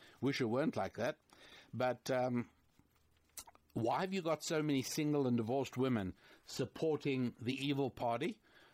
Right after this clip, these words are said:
Well, it's obvious, because they're looking for security. And there are two ways to get security.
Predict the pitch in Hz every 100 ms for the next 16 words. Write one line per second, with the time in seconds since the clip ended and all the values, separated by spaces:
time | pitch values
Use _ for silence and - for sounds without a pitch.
0 | - 175 175 196 320 311 104 - 127 120
1 | 143 131 120 - 147 - 117 113 - 165
2 | 269 277 285 - 156 - _ _ - -
3 | - - 127 127 127 127 127 120 - -
4 | 139 131 135 - 208 170 123 127 120 110
5 | 113 117 - 156 - 220 202 101 80